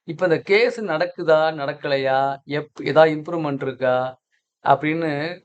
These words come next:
கமெண்ட் கேக்குறாங்க. இப்ப நீங்க ஸ்கிரீன்ல பாக்குறது தான்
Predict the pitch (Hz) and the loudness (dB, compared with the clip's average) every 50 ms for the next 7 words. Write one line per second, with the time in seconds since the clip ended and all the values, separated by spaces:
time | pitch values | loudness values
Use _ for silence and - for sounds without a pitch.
0 | _ _ _ _ _ _ _ _ - 143 147 156 160 160 147 139 139 135 139 135 | _ _ _ _ _ _ _ _ 0 0 2 0 -2 -4 -4 -4 -6 -4 -2 -2
1 | 120 113 110 113 - - - - _ _ _ _ _ _ _ - 185 156 147 170 | -4 -4 -4 -8 -10 -10 -12 -14 _ _ _ _ _ _ _ -16 -4 2 4 6
2 | 160 156 151 147 143 135 - - 180 196 208 208 196 180 160 - 143 139 139 131 | 6 4 2 -2 -6 -8 -10 -8 -4 -2 -2 0 0 0 0 2 2 0 0 -2
3 | 135 127 127 120 107 107 110 123 160 | -4 -4 -4 -4 -4 -6 -6 -6 -8